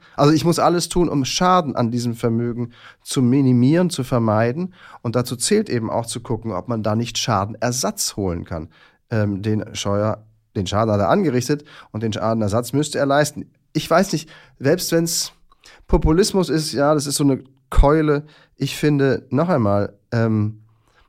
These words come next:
zu schauen, dass, oder zumindest mal der Frage nachzugehen, gibt es Momente, wo die, die Fahrlässigkeit so grob ist,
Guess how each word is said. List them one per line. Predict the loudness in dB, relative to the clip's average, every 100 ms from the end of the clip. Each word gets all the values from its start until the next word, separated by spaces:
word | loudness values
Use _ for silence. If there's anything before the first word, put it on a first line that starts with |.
| _
zu | -6 -2
schauen, | 0 4 4 4 2 0 -4 -16 _ _ _ _ _ _ _ _ _ 0
dass, | 2 2 -4 -10 _ _ _ _ _
oder | 2 2
zumindest | 2 2
mal | 2
der | 2
Frage | 2 2 2 2
nachzugehen, | 2 0 -2 -6 -2 -2 -4 -8 _ _ _ _ -4
gibt | -2 -2
es | -2
Momente, | 0 2 2 0 -2 -6 -6 -8
wo | -6
die, | -4 -6
die | -6 -8
Fahrlässigkeit | -4 0 0 -2 -6 -4 -4 -2
so | -4
grob | -4 -2 0 0 0
ist, | -6 -8 -14 -20